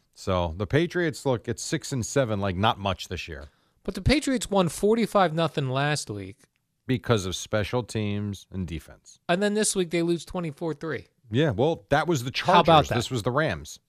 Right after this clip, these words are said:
Speaker 2: Oh, other different L A team.
Speaker 1: Exactly right. So.
Speaker 2: I did hear Gio in a commercial, in a, for one of the, uh, the betting apps commercials. I was in the shower, showering myself last night, and I,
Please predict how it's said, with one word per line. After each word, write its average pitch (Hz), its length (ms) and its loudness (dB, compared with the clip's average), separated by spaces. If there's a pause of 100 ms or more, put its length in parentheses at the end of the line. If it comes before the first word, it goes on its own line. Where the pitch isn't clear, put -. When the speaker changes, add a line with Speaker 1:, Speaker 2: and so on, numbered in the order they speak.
(120)
Speaker 2:
Oh, 110 340 -4
other 123 240 0
different 117 340 -4
L 107 140 -2
A 107 100 -4
team. 104 280 -14
Speaker 1:
Exactly 104 480 0
right. 117 280 0 (220)
So. - 160 -4
Speaker 2:
I 85 100 4
did 170 120 4
hear 147 180 4
Gio 123 380 2
in 110 80 -2
a 107 40 -4
commercial, 131 680 -2 (560)
in 113 180 -4
a, 110 540 -6
for - 140 -10
one 110 180 -4
of 104 80 -8
the, 101 240 -4
uh, 98 180 -6 (140)
the - 80 -14
betting 117 260 -2
apps 120 260 -6
commercials. 123 640 -4 (720)
I 123 100 -4
was 110 140 -2
in 117 80 -2
the 107 60 -4
shower, 113 440 2
showering 110 440 -2
myself 113 360 -4
last 110 320 -2
night, 117 300 0
and 101 160 -6
I, 110 420 -4